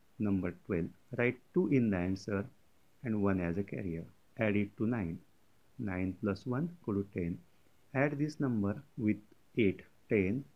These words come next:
plus eight equal to eighteen. Out of that, write eight in the answer and one as carrier. Six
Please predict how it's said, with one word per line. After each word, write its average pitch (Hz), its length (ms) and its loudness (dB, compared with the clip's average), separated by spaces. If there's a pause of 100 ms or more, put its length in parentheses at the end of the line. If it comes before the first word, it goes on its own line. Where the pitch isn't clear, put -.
(180)
plus 98 320 2 (160)
eight 98 360 -4
equal 101 280 0
to - 120 -10 (120)
eighteen. 135 460 0 (240)
Out 131 160 -2
of 147 160 0
that, 117 160 0 (240)
write 98 380 2
eight 147 200 0
in 147 180 2
the 135 80 2
answer 123 480 0 (720)
and 101 200 0
one 90 220 -2
as 82 160 -4
carrier. 85 420 -6 (240)
Six - 380 -2